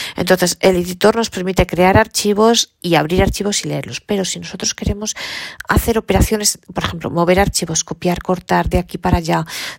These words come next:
de, pues, del almacenamiento interno a un U S B o una tarjeta S D, o queremos borrar o demás, eso no se puede hacer desde el editor, tenemos que hacerlo desde aquí, desde el gestor de archivos.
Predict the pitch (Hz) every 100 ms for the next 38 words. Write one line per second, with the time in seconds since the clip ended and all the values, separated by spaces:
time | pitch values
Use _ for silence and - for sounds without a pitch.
0 | - 180 180 165 - 156 160 - - 160
1 | 180 - - 180 175 - 165 170 190 180
2 | 175 170 175 180 180 175 180 - 165 180
3 | 170 165 170 175 170 - 180 180 - 175
4 | 175 165 160 - 143 170 190 190 175 175
5 | 160 156 214 226 - - - - - 220
6 | 214 202 - - 202 180 - 165 165 160
7 | 165 170 170 240 - 170 175 190 - 170
8 | 202 220 185 156 151 151 - - - 156
9 | - 160 - - - 113